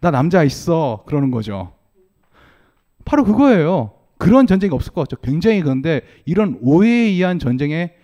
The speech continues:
대표적인 케이스가 포클랜드 전쟁입니다. 솔직히 까놓고 말해가지고 얘네들이 천구백팔십 년 구월 중순까지 작전 준비를 완료하고 전쟁을 준비했었다면은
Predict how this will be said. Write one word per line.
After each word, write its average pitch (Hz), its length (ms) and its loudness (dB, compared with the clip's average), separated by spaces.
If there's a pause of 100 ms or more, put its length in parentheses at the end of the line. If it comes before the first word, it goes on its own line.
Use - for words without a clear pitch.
(200)
대표적인 151 560 -2
케이스가 151 580 -6
포클랜드 214 460 -2
전쟁입니다. 92 540 -10 (760)
솔직히 - 320 -8
까놓고 269 300 0
말해가지고 165 880 -2 (500)
얘네들이 185 680 -2 (1040)
천구백팔십 254 640 0
년 220 100 0
구월 202 320 0
중순까지 165 420 -4
작전 - 260 -2
준비를 180 220 -4
완료하고 143 380 -2
전쟁을 139 340 -4
준비했었다면은 135 840 -4